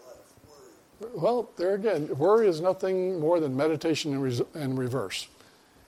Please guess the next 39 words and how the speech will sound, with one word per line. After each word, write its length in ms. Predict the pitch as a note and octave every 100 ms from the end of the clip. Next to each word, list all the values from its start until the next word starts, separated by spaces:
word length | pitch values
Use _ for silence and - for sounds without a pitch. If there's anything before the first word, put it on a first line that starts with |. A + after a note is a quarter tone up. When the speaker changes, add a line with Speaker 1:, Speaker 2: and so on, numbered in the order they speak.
| D#3
Speaker 2:
Instead 260 | B2+ E3+
of 80 | C3+
thinking 280 | E3+ D3+ D3
of 80 | C3+
all 240 | D3 C#3+
the 60 | B2+
things 200 | D#3 C#3
that 80 | B2+
God 300 | C3+ C#3 C3+
can 280 | - G#3 C#3
do, 120 | A#2 A#2+
you're 180 | B2+ A#2+
thinking 280 | D3+ C3
of 80 | B2+
all 140 | C3 C3
the 120 | B2+
things 240 | C#3 B2+
he 80 | B2+
can't 300 | - E3 -
do. 160 | F#2 - - _ _ _ _ _ _ _ _ _ _ _ _ _ G3+
And 120 | D#3
so, 360 | F#3 E3+ E3 -
really, 360 | D#3 A3 D#3
I 200 | C#3+ F#3
had 40 | G3
to 320 | F#3+ D#3+ E3+ -
check 260 | C4+ -
myself, 420 | D#3+ - D#3 C3+
and 80 | D3+
I 40 | C#3
said, 160 | D#3 D3
"Okay, 260 | D3+ D3
am 160 | C#3+ C#3+
I 80 | F3
willing 300 | G#3 G3+ D3
to 60 |
praise 220 | C3 D3 C#3
the 140 | D3
Lord?" 260 | C3+ G#2+